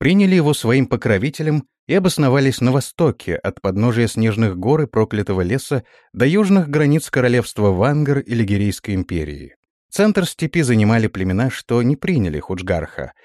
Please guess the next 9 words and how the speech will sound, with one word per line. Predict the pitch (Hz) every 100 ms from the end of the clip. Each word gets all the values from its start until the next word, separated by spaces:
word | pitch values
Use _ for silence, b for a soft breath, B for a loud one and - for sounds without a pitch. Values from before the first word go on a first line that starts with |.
| b
но | b 170 196
не | 143
решались | 143 123 156 151 135
противостоять | - 131 135 131 - 131 113 78 -
последователям | 80 - 110 107 98 95 90
Худжгарха, | 82 76 82 151 - 151 - b b _
которых | - 131 208 185
называли | 156 117 107 117 113
свидетелями. | - 113 123 101 - - 69 69 57